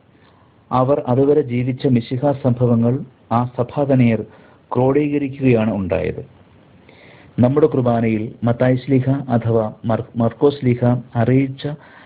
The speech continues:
നമ്മുടെ കർത്താവ് ശംശിഹായുടെ പരിശുദ്ധ സുവിശേഷം എന്നാണല്ലോ പറയുന്നത്. അതിനർത്ഥം അവർ നിർബന്ധമായും അവ മുഴുവനും എഴുതിയിരിക്കണമെന്നില്ല എന്ന് തന്നെയാണ്. അവരോ അവരുടെ ശിഷ്യന്മാരിൽ ആരെങ്കിലുമോ തങ്ങളുടെ സമൂഹത്തിൽ ഇത്രകാലം ജീവിച്ച മിശിഹാ രഹസ്യങ്ങളുടെ സാരസംഗ്രഹം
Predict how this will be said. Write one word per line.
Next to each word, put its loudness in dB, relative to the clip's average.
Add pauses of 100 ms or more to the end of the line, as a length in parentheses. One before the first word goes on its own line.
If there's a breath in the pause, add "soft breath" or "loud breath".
(160 loud breath)
നമ്മുടെ 0
കർത്താവ് 0
ശംശിഹായുടെ 2
പരിശുദ്ധ -2
സുവിശേഷം -2
എന്നാണല്ലോ 2
പറയുന്നത്. -2 (680 loud breath)
അതിനർത്ഥം -2 (300 loud breath)
അവർ 4
നിർബന്ധമായും -2 (160)
അവ 2
മുഴുവനും 0
എഴുതിയിരിക്കണമെന്നില്ല 2
എന്ന് 2
തന്നെയാണ്. -2 (1200 soft breath)
അവരോ 2 (180)
അവരുടെ 0
ശിഷ്യന്മാരിൽ 2
ആരെങ്കിലുമോ -4 (720 soft breath)
തങ്ങളുടെ 2
സമൂഹത്തിൽ 0
ഇത്രകാലം 2
ജീവിച്ച 0
മിശിഹാ 2
രഹസ്യങ്ങളുടെ 2
സാരസംഗ്രഹം -2